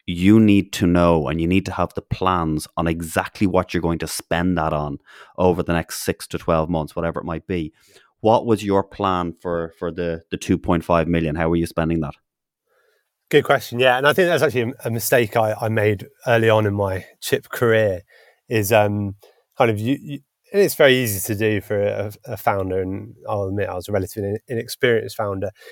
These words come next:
Speaker 2: is, like, I was, we raised four million quid, and that's, like, an insane feeling, and suddenly you're on top of the world. Um, and then you, and then suddenly you're like, "Okay, cool, brill, right, now we need to knuckle down and spend this money properly."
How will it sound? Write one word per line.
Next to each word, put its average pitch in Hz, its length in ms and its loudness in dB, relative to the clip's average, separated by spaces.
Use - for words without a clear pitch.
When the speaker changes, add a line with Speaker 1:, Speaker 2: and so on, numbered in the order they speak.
Speaker 2:
is, 123 260 -2
like, 113 340 4
I 120 120 4
was, 117 340 0
we 135 60 -4
raised 127 320 0
four 117 220 0
million 104 340 0
quid, 135 320 2
and 113 100 -8
that's, 110 160 -8
like, 120 180 -2
an 139 80 -8
insane 123 640 2
feeling, 110 540 -2
and 110 80 -6
suddenly 123 160 -2
you're 113 100 0
on 107 60 -2
top - 240 -8
of 110 40 -10
the 104 80 -6
world. 107 460 0
Um, 113 200 4
and 117 120 -2
then 120 160 2
you, 117 140 0
and 127 100 -4
then 120 340 0
suddenly 113 300 -6
you're 104 100 -4
like, 98 280 -2
"Okay, 156 180 2
cool, 135 360 4
brill, 117 260 6
right, 113 240 6
now 117 260 -2
we 107 60 0
need 104 140 -4
to 110 60 -6
knuckle 110 240 -4
down 107 120 2
and 98 120 -8
spend 104 200 -6
this 98 100 -10
money 110 160 -6
properly." 123 380 -8